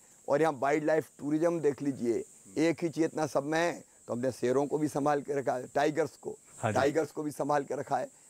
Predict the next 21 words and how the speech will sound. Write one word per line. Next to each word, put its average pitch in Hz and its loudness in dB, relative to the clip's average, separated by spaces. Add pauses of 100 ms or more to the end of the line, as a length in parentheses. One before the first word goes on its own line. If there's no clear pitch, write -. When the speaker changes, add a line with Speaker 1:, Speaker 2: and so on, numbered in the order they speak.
(120)
Speaker 1:
अब 120 -4 (100)
चीते 156 2
भी 165 2
आ 147 6
गए 139 0
हैं, 120 -4
Speaker 2:
हाँ 104 -4
जी। 90 -8
Speaker 1:
हमारे 143 2
यहाँ 143 -2 (100)
तेंदुए 151 2
भी 165 2
हैं, 170 6
लेपर्ड, 143 0 (340)
हमारे 143 2
यहाँ 143 0
वल्चर 139 0
भी 175 0
बचे 156 0
हुए 135 2
हैं, 123 -6